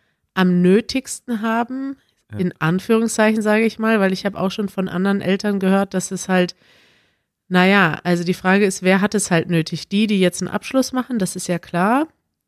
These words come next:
Speaker 1: aber auch dann zum Beispiel die Kinder in der Grundschule, die in der letzten Klasse sind, die sollen halt auch nochmal kommen, weil die gehen dann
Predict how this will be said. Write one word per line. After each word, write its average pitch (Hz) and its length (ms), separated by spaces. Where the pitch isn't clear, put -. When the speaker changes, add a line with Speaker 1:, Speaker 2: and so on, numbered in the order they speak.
Speaker 1:
aber 202 340
auch 208 160
dann 208 220
zum 202 160
Beispiel 196 280
die 185 140
Kinder 226 380
in 180 80
der 180 100
Grundschule, 185 640
die 160 140
in 175 80
der 170 100
letzten 180 420
Klasse 220 380
sind, 165 460
die 214 200
sollen 220 300
halt 208 200
auch 233 220
nochmal 170 320
kommen, 202 440
weil 185 120
die 175 140
gehen 202 200
dann 196 220